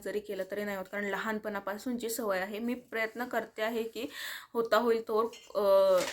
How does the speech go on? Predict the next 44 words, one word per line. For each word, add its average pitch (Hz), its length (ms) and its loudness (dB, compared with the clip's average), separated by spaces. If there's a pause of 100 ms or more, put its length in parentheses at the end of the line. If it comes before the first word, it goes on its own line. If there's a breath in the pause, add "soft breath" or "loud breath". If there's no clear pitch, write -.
(200)
खूप - 300 -2
कमी 220 200 0
करायचं, 202 400 2
एकदम 202 240 -4
म्हणजे 226 300 -2
नाहीच्या 214 460 -2
बरोबर 202 340 0
करायचं 190 500 -4
नॉनव्हेज 185 480 -10
खाणं, 202 200 -6 (560 loud breath)
पण 226 180 -4
तरी 226 200 2
पण 262 200 -2
काही 240 260 0
गोष्टी 233 340 -2
आहेत. 208 220 -4
असं 202 160 -8
जर 208 160 -2 (260)
फिश 233 280 -4
हा 269 60 -2
माझा 220 240 -2
वीक 202 260 -6
पॉइंट 190 240 -8
आहे, 202 100 -8
मला 208 180 -4
प्रचंड 214 420 -6 (100)
फिश - 180 -8
आवडते, 190 320 -4
म्हणजे 214 280 -2 (400 loud breath)
चिकन 247 260 -2
मटनपेक्षा 240 600 -2
मला 220 160 -4
फिश 220 380 -6
जास्त 196 280 -8
आवडतात. 190 400 -6 (120)
त्याच्यानंतर 196 560 -10 (100)
एग्स 196 280 -4
मला 202 200 -2
भरपूर 208 420 -4
आवडतात, 196 440 -2
ह्या 240 100 -4
दोनच 196 320 -6
गोष्टी 202 320 -6
आहे. 202 220 -6